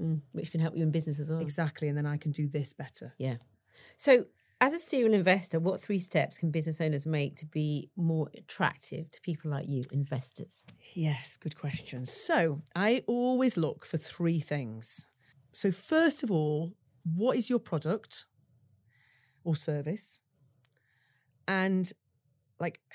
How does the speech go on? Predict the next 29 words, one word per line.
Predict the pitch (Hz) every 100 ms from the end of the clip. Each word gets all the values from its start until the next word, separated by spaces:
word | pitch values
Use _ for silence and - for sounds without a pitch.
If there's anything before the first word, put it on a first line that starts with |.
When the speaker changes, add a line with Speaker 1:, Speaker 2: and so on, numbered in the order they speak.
| - -
Speaker 2:
who | 233
are | 226
you | 196
trying | - 170
to | 165
sell | 147 139 131
to? | - 127 104
So | - 160 156 160 - _ -
I've | 190
got | - - -
to | 226
see | - 165 156 143
that | 151 147 - _ _ -
the | 180 -
clear | - - 233 254 254 240 233 - -
path | - 208 156 120 - - -
to | - 160 160
why | 156 160 185 185 196 185
people | - 160 170
might | 160 156 156 -
need | 160 151 156
what | - 147
it | 151 -
is | 139
that | -
you're | 151
trying | 151 147 143
to | 143
sell | 135 143 127 107